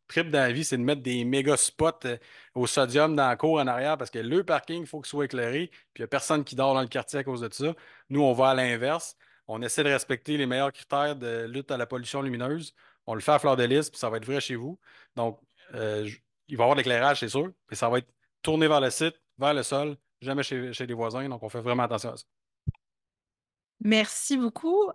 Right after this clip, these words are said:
Speaker 2: Alors, euh, il y a, il y a des dernières questions. Est-ce qu'on a le temps, Dave, pour prendre quelques questions isolées ? Alors, je vous inviterai à venir, euh, poser votre question au micro. Oui, de venir au micro, poser votre question.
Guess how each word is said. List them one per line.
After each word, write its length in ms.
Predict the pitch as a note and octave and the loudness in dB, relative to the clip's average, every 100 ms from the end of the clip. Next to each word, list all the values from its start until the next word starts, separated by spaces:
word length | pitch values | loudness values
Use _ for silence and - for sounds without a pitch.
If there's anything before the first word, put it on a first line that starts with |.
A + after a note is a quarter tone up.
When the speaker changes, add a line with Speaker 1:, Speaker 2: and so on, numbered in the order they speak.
| _ | _
Speaker 2:
Alors, 520 | - A#3 A#3 C4 C#4 B3 | 0 2 4 4 4 2
euh, 640 | A3 A3 A3 G#3+ G#3+ G#3+ - _ _ - | 2 4 2 2 0 -2 -6 _ _ -8
il 80 | A3+ | -4
y 80 | |
a, 160 | B3 A#3 | -2 -2
il 60 | A#3 | -2
y 60 | |
a 60 | B3 | -2
des 140 | B3 | -2
dernières 400 | A#3+ C#4 D4+ E4+ | -2 -2 -4 -4
questions. 360 | C#4 C#4 - E4 | -6 -6 -6 -6
Est-ce 80 | E4+ | -4
qu'on 400 | - A#3+ A#3+ B3 | -2 0 0 -2
a 100 | B3 | -4
le 60 | B3+ | -6
temps, 200 | D#4 D#4 | -8 -4
Dave, 300 | C#4+ D4+ D4 | -2 -2 -4
pour 100 | C#4 | -10
prendre 260 | C4 C#4+ C#4 | -8 -6 -4
quelques 300 | C4+ B3+ B3 | -2 -2 0
questions 320 | B3 - C#4 | -2 -2 -2
isolées ? 580 | C4+ A#3 A#3+ A#3+ C#4+ - - - - | -2 0 0 0 -6 -12 -20 -20 -8
Alors, 320 | - A3 A#3 A#3+ | -2 2 2 0
je 100 | G#3+ | -4
vous 100 | A#3+ | -4
inviterai 360 | A#3+ A3+ - | -4 -4 -2
à 100 | C#4 | -2
venir, 360 | B3 B3+ C4+ B3 | -2 -4 -4 -4
euh, 160 | A3+ G#3+ | -4 -4
poser 460 | B3 A#3+ A#3+ B3+ | -8 -10 -6 -6
votre 240 | B3+ A#3 - | -4 -6 -4
question 600 | A#3 A#3 - C4 C#4 C#4 | -4 -4 -2 0 0 -2
au 40 | |
micro. 640 | A#3+ B3 - - D4 D4+ F#4 - - _ _ _ _ _ _ _ _ - | -4 -6 -8 -10 -4 -4 -6 -12 -20 _ _ _ _ _ _ _ _ 2
Oui, 260 | C#4+ D4+ - - | 4 2 -2 -6
de 180 | A3 A#3 | 2 2
venir 300 | A#3+ C#4 C#4+ | 4 4 2
au 100 | C#4 | 0
micro, 340 | B3+ - D4+ | 0 -2 -4
poser 280 | D4 B3+ B3 | -2 -4 -2
votre 200 | C4 A#3+ | -2 -2
question. 560 | B3+ A#3 - C#4+ D#4+ | -4 -4 -4 -6 -6